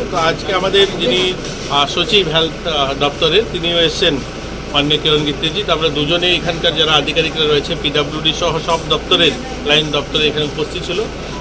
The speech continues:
এই সমস্যাগুলো খুব শীঘ্রই আমরা সমাধান করব। এখানে মূলত যে সমস্যাটা রয়েছে, আপনারা জানেন এই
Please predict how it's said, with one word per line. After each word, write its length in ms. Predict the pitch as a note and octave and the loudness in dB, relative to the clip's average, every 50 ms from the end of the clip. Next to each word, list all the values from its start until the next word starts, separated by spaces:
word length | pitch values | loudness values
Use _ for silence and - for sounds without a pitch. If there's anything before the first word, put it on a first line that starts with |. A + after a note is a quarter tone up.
| - C#3 | -4 -4
এই 80 | C#3 - | -4 -2
সমস্যাগুলো 500 | F3 E3 E3+ E3+ - - G#3 G3+ G#3 G3+ | -2 0 0 0 2 2 4 4 4 4
খুব 140 | G3+ G#3 F#3 - | 2 0 -2 0
শীঘ্রই 300 | - F3+ E3 E3+ F#3 G3 | -2 -2 -2 2 4 4
আমরা 200 | F#3+ F3+ F3+ F3+ | 4 4 2 0
সমাধান 500 | E3+ - E3 - D#3 D#3 D#3+ F3 F3+ F3+ E3 | -2 -2 0 0 0 4 4 4 2 2 0
করব। 280 | - - D#3+ D3+ D#3 G3 A3 G#3+ - - - - - - - - | -4 -4 -4 -2 -2 -4 -4 -4 -6 -8 -8 -8 -8 -8 -6 -6
এখানে 280 | D#3+ D3+ - G3+ G#3+ G#3+ | -4 -2 -2 0 0 0
মূলত 360 | G#3 F#3+ F#3 G3 F#3+ - G#3+ | 2 2 4 4 6 6 4
যে 140 | G#3+ G#3 G3+ | 6 4 4
সমস্যাটা 500 | G3+ G3 F3+ F#3 E3+ - A#3 G3+ G3+ G3+ F#3+ | 2 2 -2 -2 -2 0 0 0 0 0 0
রয়েছে, 360 | F#3+ F#3+ F#3+ F#3 - A3 G#3 | 2 2 0 0 2 0 0
আপনারা 260 | G3 D3 D#3+ F3+ F#3 | 2 2 0 0 2
জানেন 280 | F3+ F3+ E3+ F#3 F#3+ F#3+ | 2 2 2 2 0 0
এই 120 | F#3 F3 | 0 0